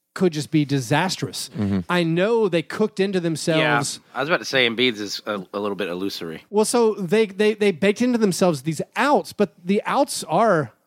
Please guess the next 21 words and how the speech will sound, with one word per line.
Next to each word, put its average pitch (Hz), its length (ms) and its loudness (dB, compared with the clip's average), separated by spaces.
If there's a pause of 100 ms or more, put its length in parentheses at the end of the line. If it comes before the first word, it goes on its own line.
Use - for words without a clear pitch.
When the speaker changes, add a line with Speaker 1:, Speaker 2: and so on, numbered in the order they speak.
Speaker 1:
I 120 100 -10
think 147 200 -2
those 190 260 2
are 185 40 4
what's 151 320 2
illusory, 131 680 0 (380)
because 190 520 2 (880)
they're 196 160 2
only 240 220 2
on 254 60 2
the 208 100 4
hook 233 200 2
for 175 140 0
half 220 340 0
of 160 160 0
it. 151 180 0 (720)
That's 190 280 0
if 214 180 0
he 196 120 0
gets 180 220 -2
hurt 196 420 -2